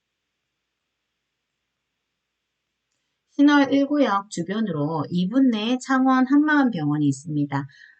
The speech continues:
어, 창원 한마음병원 있고요. 이 분 내 롯데백화점, 롯데마트, 이마트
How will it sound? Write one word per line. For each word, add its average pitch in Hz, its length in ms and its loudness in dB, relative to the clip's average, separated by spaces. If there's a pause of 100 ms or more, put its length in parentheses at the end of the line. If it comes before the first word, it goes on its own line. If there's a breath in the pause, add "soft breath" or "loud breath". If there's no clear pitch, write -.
(140)
어, 160 220 -6 (140)
창원 233 340 -6
한마음병원 233 640 0
있고요. 151 320 -2 (460 loud breath)
이 170 120 -6
분 240 180 -2
내 220 120 -2
롯데백화점, 196 1120 -4 (120)
롯데마트, 180 1120 -6 (300 soft breath)
이마트 202 1000 -4